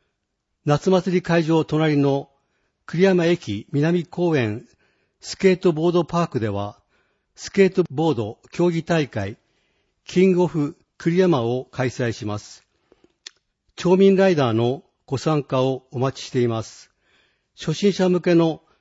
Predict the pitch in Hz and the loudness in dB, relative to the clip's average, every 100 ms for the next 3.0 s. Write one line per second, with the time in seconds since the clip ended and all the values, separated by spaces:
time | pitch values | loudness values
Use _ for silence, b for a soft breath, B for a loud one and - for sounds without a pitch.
0 | _ _ _ - - 196 180 180 170 175 | _ _ _ -14 0 0 2 0 2 2
1 | 160 156 - _ - 165 165 170 139 113 | 0 -2 -10 _ -4 -4 0 0 0 -6
2 | 104 120 127 - 107 101 98 - - | -2 -2 -2 -6 -6 -6 -10 -12 -20